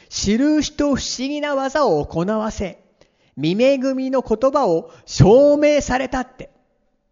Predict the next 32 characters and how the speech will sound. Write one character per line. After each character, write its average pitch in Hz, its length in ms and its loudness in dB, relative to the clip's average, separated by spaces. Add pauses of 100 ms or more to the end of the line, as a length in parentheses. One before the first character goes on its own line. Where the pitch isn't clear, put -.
(460)
ね。 - 120 -20 (380)
「起 - 120 -20
訴 170 140 -20
さ - 120 -20
れ 180 80 -20
た 190 160 -20
よ。 208 320 -20 (720)
許 175 180 -20
さ 196 140 -18
れ 208 100 -20
た 190 160 -20
よ。 202 200 -20 (460)
こ - 100 -6
こ 226 120 -8
に 226 120 -8
グ 185 160 -8
レ 220 160 -6
イ 233 40 -4
ス - 180 -12
が 214 160 -14
あ 233 60 -14
る 226 100 -16
よ」 208 180 -16 (880)
ね。 - 160 -20 (300)
語 - 260 -12
っ 254 80 -12 (180)
て 240 140 -10
い 226 80 -10
て、 175 280 -12 (280)
聖 262 600 0
霊 247 380 -6
は 202 480 -2